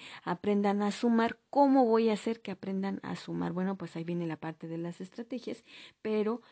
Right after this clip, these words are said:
¿qué nivel voy a querer que ellos, eh, tengan? Ajá. A nivel nada más, em, básico, a nivel práctico,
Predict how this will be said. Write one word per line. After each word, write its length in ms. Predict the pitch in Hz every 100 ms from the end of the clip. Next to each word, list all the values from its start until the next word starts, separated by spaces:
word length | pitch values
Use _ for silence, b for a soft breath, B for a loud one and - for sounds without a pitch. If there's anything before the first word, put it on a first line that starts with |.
| B B
¿qué 300 | - 254 269 -
nivel 580 | 226 220 202 233 247 -
voy 360 | 196 208 214 208
a 60 |
querer 440 | 208 196 185 185 190
que 280 | - 190 196
ellos, 480 | 175 185 185 - -
eh, 640 | - - - - - - - -
tengan? 440 | 185 180 - - _
Ajá. 360 | 165 165 185 254 B B -
A 100 | 190
nivel 360 | 196 202 208
nada 280 | 208 202 202
más, 420 | 196 190 190 - -
em, 580 | - - 170 - 202 190 _ _ _ _ _ _ _ _
básico, 640 | 175 196 214 240 - 262 330 B B
a 100 | -
nivel 340 | 196 185 185 185
práctico, 760 | - 220 233 - 247 - 349